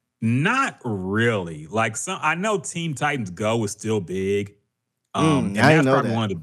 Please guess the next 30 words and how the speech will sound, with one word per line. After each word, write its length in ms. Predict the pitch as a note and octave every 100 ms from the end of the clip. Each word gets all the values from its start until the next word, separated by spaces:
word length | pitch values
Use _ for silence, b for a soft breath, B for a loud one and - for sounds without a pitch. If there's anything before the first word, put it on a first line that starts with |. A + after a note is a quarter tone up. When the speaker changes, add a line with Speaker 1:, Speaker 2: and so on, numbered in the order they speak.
| -
Speaker 1:
yeah, 220 | - G2+ F#2
that's 220 | B2+ B2+
still 220 | C#3 A2+
going. 460 | F#2+ G2 E2+ D2+ -
And 140 | F#2
that 160 | C#3 C3
was 120 | G#2
Speaker 2:
Damn. 100 | -
Speaker 1:
huge. 500 | G#2+ G2+ F2 D#2 - -
Speaker 2:
Yeah. 160 | - C3
Speaker 1:
That's 240 | A2 A2 B2+
like 220 | A2 G2
a, 400 | F#2+ F2+ E2+ D#2 C3+
one 160 | G2+
of 40 | F#2
the 60 |
most 260 | F#2 F#2 -
popular, 280 | A2+ G2+ G2
but 120 | G2
that's 200 | C3 -
like 160 | E3+ -
a 40 |
comedy, 560 | - A2 A2 A2 D3 C#3+
basically. 640 | D3+ C#3+ - C#3 C3 - _ _ _ -
You 140 | A#2
Speaker 2:
Yeah. 80 | G2+ F2
Speaker 1:
know, 80 | F2
it's 200 | G#2+ G#2+
not, 280 | B2 A#2 G#2
like, 360 | G#2 G2 -